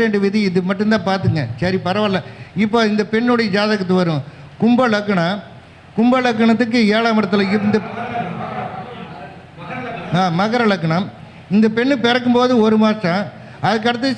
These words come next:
செவ்வாய் ஏழு வருஷம், செவ்வாய்க்கு அடுத்தது ராகு, ம், அ, ஒரு, ம், பதினெட்டு வருஷம், ப-, ராகுக்கு அடுத்தது குரு பதினாறு. இப்போ ராகு திசை வ-, நடக்கும்போது இருபத்தஞ்சு வயசு. அப்போ ராகு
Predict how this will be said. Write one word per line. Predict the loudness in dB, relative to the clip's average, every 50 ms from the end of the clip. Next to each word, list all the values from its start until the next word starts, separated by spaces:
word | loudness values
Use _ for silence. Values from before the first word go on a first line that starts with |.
| 0 -2
செவ்வாய் | 0 2 2 2 2 2 2 2 2
ஏழு | 2 2 2 2
வருஷம், | 0 -2 -4 -4 -4 -4 -6 -10 -14 -20 -20 -20 -10 -4 -2
செவ்வாய்க்கு | 0 0 2 2 2 0 0 0 -2
அடுத்தது | -2 0 0 2 4 4 4 4 2 0 -4 -6 -6 -4 -2 0 0
ராகு, | 2 2 2 2 2 0 0 -2 -2 -2 0 2
ம், | 4 4 4 4 4 2 0 -2 -6 -10 -16 -20 -20 -20 -20 -6 0 2
அ, | 2 4 6 6 6 6
ஒரு, | 4 4 4 4 4 4 4
ம், | 4 4 4 4 4 4 2 0 0 0 0
பதினெட்டு | 0 2 2 2 2 2 2 2
வருஷம், | 2 2 0 0 0 0 0 -2 -4 -10 -16 -14 -8 -4 -2 -2 -2 -2 -4 -10 -18 -20 -20 -20 -20 -20 -6 -2
ப-, | 0 2 2 2 4 4 4 4 4
ராகுக்கு | 4 4 2 2 2 0
அடுத்தது | 0 0 2 2 2 2 2 2
குரு | 2 4 4 2 2 2
பதினாறு. | 2 4 4 4 2 2 0 -4 -4 -4 -2
இப்போ | 0 0 2 2 2
ராகு | 2 2 2 0 0 -2 -2 -4
திசை | -4 -2 -2 0 2 2
வ-, | 2 2 2 2 0
நடக்கும்போது | 0 0 -2 0 0 2 2 2 2 2 2
இருபத்தஞ்சு | 2 2 2 2 2 2 4 4 2
வயசு. | 2 0 0 -4 -4 -4 -6 -14 -20 -18 -10 -4 -2 0
அப்போ | 0 2 2 2 2 2
ராகு | 2 2 2 2 2